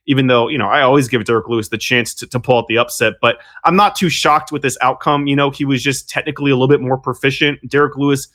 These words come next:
had some chances in those exchanges where he scored big and hurt Junior. I think he even knocked him down at one point.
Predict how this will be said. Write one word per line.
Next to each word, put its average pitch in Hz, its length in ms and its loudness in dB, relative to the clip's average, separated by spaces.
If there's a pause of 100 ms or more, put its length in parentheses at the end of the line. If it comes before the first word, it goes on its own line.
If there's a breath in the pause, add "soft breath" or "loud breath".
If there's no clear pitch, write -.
(260)
had 160 220 0
some 175 160 0
chances 180 360 0
in 170 60 0
those 160 140 2
exchanges 165 580 -2
where 143 120 0
he 139 100 -2
scored 147 480 0
big 139 220 2
and 117 120 0
hurt 135 260 -2
Junior. 143 300 -2
I 135 60 -2
think 147 120 -6
he 143 40 -2
even 123 160 -4
knocked 120 240 -2
him 120 100 -4
down 110 240 2
at 120 80 -4
one 143 160 -4
point. 151 320 -2